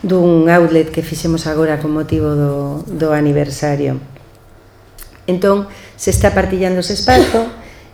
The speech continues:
e de aí se están sacando unhas experiencias incribles. Non é un coworking ou isto que lle chaman agora, pero sí que un espazo de, de, de compartir e no que vemos como conflúen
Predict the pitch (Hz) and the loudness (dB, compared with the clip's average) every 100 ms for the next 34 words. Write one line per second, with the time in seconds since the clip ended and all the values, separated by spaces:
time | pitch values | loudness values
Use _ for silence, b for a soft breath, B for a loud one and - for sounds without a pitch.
0 | - 208 190 196 226 226 - - 202 202 | -2 2 4 4 4 2 -4 -4 -2 -2
1 | 190 190 185 180 175 180 185 180 190 - | -2 0 -2 -4 -2 0 0 0 -4 -2
2 | 165 165 165 156 147 147 147 185 180 170 | -2 0 0 0 -2 -4 -2 2 4 6
3 | 170 165 160 156 151 196 208 339 359 302 | 6 6 4 0 0 -2 2 2 2 0
4 | - 240 240 220 190 196 190 185 185 185 | 0 2 4 2 2 2 0 -2 -2 -2
5 | 185 190 190 202 220 247 240 233 B B | -2 -2 0 0 2 2 2 -2 B B
6 | B - 196 190 208 220 214 214 226 220 | B -2 0 0 2 4 4 2 2 2
7 | 226 226 202 190 180 170 B B B - | 4 4 4 4 4 2 B B B 0
8 | 175 175 226 180 185 196 190 190 190 196 | 0 0 0 0 2 2 2 0 -2 0
9 | 247 240 - 233 202 202 202 220 226 220 | 2 2 2 2 2 4 2 2 0 0
10 | 220 208 208 202 202 233 226 214 214 | 0 2 2 0 2 6 6 6 0